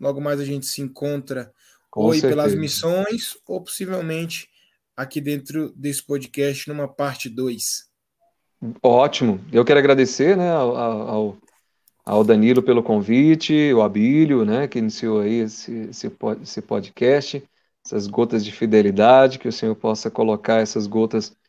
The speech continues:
Speaker 2: em todos nós, em todos os políticos do nosso país, nossos governantes, que eles possam ser fiéis ao Senhor.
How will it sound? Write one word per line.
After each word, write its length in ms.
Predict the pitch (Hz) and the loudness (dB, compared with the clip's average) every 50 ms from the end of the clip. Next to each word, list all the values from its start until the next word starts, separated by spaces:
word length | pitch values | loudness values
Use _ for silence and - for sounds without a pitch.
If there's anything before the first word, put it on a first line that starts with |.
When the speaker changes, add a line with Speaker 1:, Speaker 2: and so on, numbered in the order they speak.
| _ _ _ _ - | _ _ _ _ -4
Speaker 2:
em 120 | 104 107 | -2 0
todos 320 | 104 123 120 117 110 107 | 4 4 4 4 2 2
nós, 300 | 98 107 110 120 123 113 | 2 4 4 4 4 2
em 80 | 120 113 | 0 0
todos 260 | 107 120 117 110 113 | 0 0 -2 -2 -4
os 160 | 113 113 110 | -6 -8 -8
políticos 560 | - - - 110 101 110 110 - - 117 110 101 | -8 -4 -2 -2 0 -2 -2 -4 -6 -6 -4 -2
do 60 | 113 | -2
nosso 240 | 110 107 107 - _ | -4 -4 -6 -6 _
país, 380 | 107 101 98 107 117 120 113 | -4 -2 0 0 0 0 0
nossos 340 | 113 113 110 107 - 110 104 | 0 -2 -2 -2 -6 -8 -2
governantes, 680 | 101 113 107 104 104 104 104 101 110 117 120 123 247 - | 0 0 2 2 0 0 2 2 2 2 2 0 -2 -4
que 80 | - 120 | -4 -4
eles 100 | 110 - | -4 -4
possam 360 | - - 117 107 - 113 110 | -4 -4 -4 -2 -4 -6 -6
ser 200 | - - 117 107 | -4 -4 -4 -4
fiéis 460 | - - - 110 107 110 113 113 104 | -4 -2 2 2 4 6 6 4 4
ao 100 | 110 113 | 2 -2
Senhor. 640 | 104 - - 113 104 101 104 107 120 135 135 131 - | -4 -2 -2 0 0 2 4 6 6 6 6 4 -2